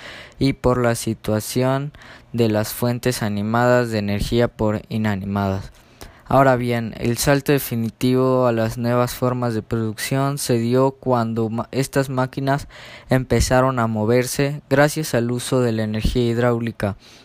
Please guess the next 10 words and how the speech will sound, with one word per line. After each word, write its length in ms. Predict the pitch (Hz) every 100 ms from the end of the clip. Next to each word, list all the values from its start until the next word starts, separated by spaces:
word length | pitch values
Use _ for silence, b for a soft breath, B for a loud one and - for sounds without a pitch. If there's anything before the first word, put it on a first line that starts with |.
| B -
que 80 | 120
aprovechaba 760 | - 117 113 110 - 127 123
el 120 | 120
agua 260 | 120 120 117
de 100 | 110
los 220 | 110 113
ríos 380 | 123 135 135 135
mediante 560 | 113 110 107 104 110
ruedas 440 | 104 117 120 117 -
hidráulicas. 680 | 113 110 104 101 - 104